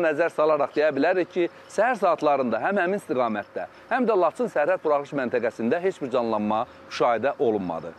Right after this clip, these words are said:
Günorta təxminən saat iki radələrində isə ərazinin mərkəzi hissəsinə bir qrup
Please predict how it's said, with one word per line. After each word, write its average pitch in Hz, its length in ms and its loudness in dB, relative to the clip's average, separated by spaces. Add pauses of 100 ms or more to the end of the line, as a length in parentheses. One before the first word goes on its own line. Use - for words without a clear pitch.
(220)
Günorta 165 420 0
təxminən 165 320 -2
saat 156 320 0
iki 165 160 0
radələrində 123 640 2
isə 220 220 2 (680)
ərazinin 175 460 2
mərkəzi 175 420 -2
hissəsinə 175 500 -2 (360)
bir 240 200 2
qrup 185 340 0